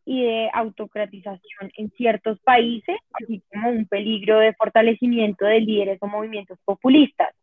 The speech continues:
que justamente esto es más que todo el caso de, de América Latina. Eh, vamos a tomar como referencia un estudio del proyecto V Democracy, eh, de la Universidad,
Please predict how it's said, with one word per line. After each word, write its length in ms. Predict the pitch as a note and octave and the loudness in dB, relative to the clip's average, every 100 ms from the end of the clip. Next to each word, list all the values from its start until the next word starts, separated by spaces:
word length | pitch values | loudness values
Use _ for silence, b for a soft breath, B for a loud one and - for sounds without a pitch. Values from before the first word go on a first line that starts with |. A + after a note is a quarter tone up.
| B B B B B B - | B B B B B B 0
que 140 | E4 | 2
justamente 1000 | C#4+ E4 - D#4 E4 D#4+ D4 D4+ D4 C4 | 6 4 4 2 2 0 0 4 4 4
esto 200 | A3+ B3 | 0 -10
es 120 | A3 | -8
más 220 | B3 A#3+ | -8 -8
que 120 | - G#3+ | -10 -8
todo 220 | A#3+ A#3 | -4 -4
el 160 | A3+ | -6
caso 560 | - A3 A3 - G#3+ G#3+ | -4 -4 -4 -8 -10 -10
de, 400 | G#3+ G3 A3 - - | -8 -4 -2 -4 -4
de 60 | |
América 460 | G#3 G#3 F#3+ F#3 G#3+ | -6 -6 -12 -8 -2
Latina. 580 | B3 B3 E4 C#4+ C#4+ - _ _ b b b - | -2 0 0 0 -4 -8 _ _ b b b 2
Eh, 160 | B3+ | 4
vamos 260 | A#3 A#3 A3+ | 4 0 -2
a 80 | A3+ | -2
tomar 280 | C4 B3+ | 0 0
como 180 | B3 A3 | 0 -2
referencia 680 | A3 A3 A#3+ A3+ - G3+ - | -2 -2 -2 -4 -2 -4 -4
un 180 | B3 A#3+ | -4 -4
estudio 720 | A#3 - C4+ B3+ A#3+ A#3 A#3 | -4 -2 0 2 4 4 2
del 260 | G#3 A#3+ A#3+ | 2 0 0
proyecto 640 | A3+ A3+ G#3+ G#3+ - G3+ | 0 0 2 0 -2 -4
V 280 | F#3+ B3+ A3 | -2 -4 -2
Democracy, 800 | A3 A3+ G#3+ - A#3+ - E4+ G#4+ _ B B B _ | 0 4 2 2 -2 0 0 0 _ B B B _
eh, 580 | B3 B3 A#3+ A#3+ A#3 A#3 | 4 6 6 6 6 4
de 100 | G#3+ | 2
la 120 | A3+ | 0
Universidad, 840 | A3+ A3+ A3+ G#3+ - A3+ G#3+ G3+ F#3+ | 0 -2 -4 -6 -8 -4 0 0 -2